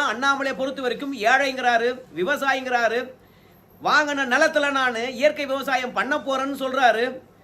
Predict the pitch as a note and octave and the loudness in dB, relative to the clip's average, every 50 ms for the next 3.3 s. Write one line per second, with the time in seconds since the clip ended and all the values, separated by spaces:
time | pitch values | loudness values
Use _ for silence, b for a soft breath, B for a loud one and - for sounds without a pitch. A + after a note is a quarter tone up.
0 | - - - - G3 A#3 B3+ C4+ C#4 C#4 C4 - - - - - - F3 A3+ B3+ | -20 -8 -2 0 2 2 4 4 4 4 4 2 0 -6 -12 -12 -10 -8 -6 -4
1 | C4 C#4 A#3+ A#3 B3 C#4+ C#4+ C#4+ C#4 C4+ C4+ C4 C4 C4+ C#4 C4+ C4+ B3+ A#3 - | -2 0 0 0 0 0 0 0 0 0 -2 0 0 -2 -2 -2 -4 -4 -4 -4
2 | - B3 B3 - - F3 G3+ B3+ C4+ D4 C#4 C4+ C4+ A#3+ - - C#4+ A#3 G#3 A#3+ | -6 -8 -8 -6 -4 -4 -4 -2 0 0 0 0 0 -2 -4 -4 -2 0 0 0
3 | C4 C#4 C#4+ C#4 C#4+ | 0 -2 -6 -6 -6